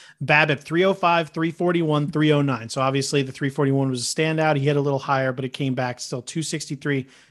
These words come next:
two seventy-six average are fine. iso went from two oh one to one seventy-three to oh ninety-two. And if you really look at how that happened, I mean, his barrel rate took a, you know, was cut in half, and his, his hard hit rate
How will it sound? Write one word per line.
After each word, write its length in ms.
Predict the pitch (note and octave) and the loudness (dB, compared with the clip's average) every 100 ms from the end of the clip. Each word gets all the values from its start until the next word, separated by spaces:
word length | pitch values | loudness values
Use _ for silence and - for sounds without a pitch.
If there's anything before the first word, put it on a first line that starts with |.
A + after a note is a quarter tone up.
| _ - | _ -6
two 140 | E3+ | -4
seventy-six 500 | - D3+ C#3+ D3 - - | 2 2 2 -2 -4 0
average 320 | C#3 C3+ B2+ | 2 2 -4
are 120 | C#3 | -10
fine. 380 | - D#3 C3+ A#2+ - - - _ - | -4 -2 -2 -4 -14 -20 -20 _ 0
iso 480 | G#3 D4+ - D3+ B2+ | 2 2 4 4 4
went 180 | C#3 | 0
from 120 | C#3 C3 | 0 -8
two 220 | - B3+ | 0 2
oh 40 | |
one 240 | C4+ A#3 A3 | 4 4 4
to 60 | |
one 220 | E3 F3 | 2 0
seventy-three 480 | E3+ F3+ E3+ E3 E3+ | 0 0 0 0 0
to 120 | E3+ - | 0 0
oh 160 | D#3 | 0
ninety-two. 800 | D#3+ D3 C#3+ C3 B2 - A#3+ B2+ | 2 0 0 -4 -8 -2 0 0
And 80 | B2+ | -2
if 140 | B2+ | -4
you 80 | D#3+ | -4
really 260 | F3 G3+ D#3+ | 0 2 4
look 280 | D#3 E3+ | 2 2
at 80 | C#3+ | 0
how 280 | - D3+ D#3+ | 2 2 4
that 160 | D3 B2+ | 2 0
happened, 600 | D#3 G#3 A#3+ G#2+ A2+ - - - - | 2 2 0 -14 -14 -16 -20 -20 -14
I 140 | - | -2
mean, 100 | E3 | 0
his 100 | D3+ | 0
barrel 320 | C3 F3 F#3+ | 4 6 8
rate 240 | D3+ C#3 C#3 | 6 2 -2
took 220 | D3 C#3+ | -4 0
a, 200 | C3+ C3+ | 0 0
you 80 | C#3 | -2
know, 300 | B2+ C3 - | -2 -4 -6
was 200 | E3 C3+ | -6 -6
cut 220 | - G#3 | -2 -2
in 80 | D3+ | -2
half, 520 | - F3+ F3+ A#2+ - | -2 2 2 0 -4
and 60 | D3 | -2
his, 200 | C3+ - | -2 -4
his 180 | D#3 B2+ | -4 -2
hard 300 | - D3+ D3 | 2 4 4
hit 120 | F3+ | 2
rate 360 | C3+ C3 C3 | 0 -4 -6